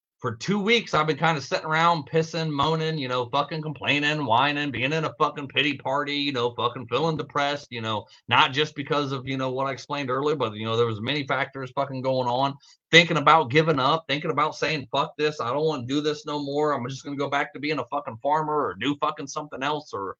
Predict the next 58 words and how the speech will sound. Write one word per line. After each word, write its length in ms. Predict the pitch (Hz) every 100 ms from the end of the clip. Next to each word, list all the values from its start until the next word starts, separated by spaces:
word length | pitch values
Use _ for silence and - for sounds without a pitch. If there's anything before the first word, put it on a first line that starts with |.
| _ _ _
or 140 | 107
whatever 340 | 107 170 190 165
the 100 | 135
fuck, 180 | 175 160
you 120 | 160
know, 180 | 156 147
I 100 | 139
was, 160 | 143 123
I 180 | - 143
was 160 | 123
sitting 200 | 165 147
here 160 | 147 131
fucking 300 | 139 131 113
thinking, 440 | 185 214 170 135 127 - _ _ _ _
and 600 | 151 151 143 135 127 110 95 _ _ _ _ _
I 140 | 113 135
went 220 | 160 143
to 140 | 147
this, 340 | 135 139 127 131
uh, 320 | 113 104 92 - _ _ _ _ _ -
ah, 180 | - -
fucking, 280 | - 120 107
I 100 | 107
don't 160 | 123 107
know 100 | 104
what 140 | 104
the 80 | 98
hell, 240 | 101 92 -
convention, 680 | 107 92 123 123 139 131 117
fucking, 240 | 117 113
I 60 | 120
don't 140 | 151
know, 100 | 139
I 120 | 131
don't 140 | 139 139
know 100 | 127
what 140 | 120
the 80 | 117
fuck 180 | 113 110
to 60 |
call 260 | - 120 104
it, 60 | 90
what 160 | 98
it 80 | 95
was. 340 | 92 82 - _ _ -
"Babe, 220 | 214 226
what 180 | 247 262
was 120 | 220
that 180 | 226 -
called?" 320 | 208 180 - - _ _ _ _
She 80 | 147
don't 200 | 131 92
know. 140 | 73 - _ _ - _ -
Community 500 | 135 165 180 170 151
action 500 | 143 139 - 110 92
thing, 260 | 90 82 73
she 200 | - 82
says. 220 | 76 71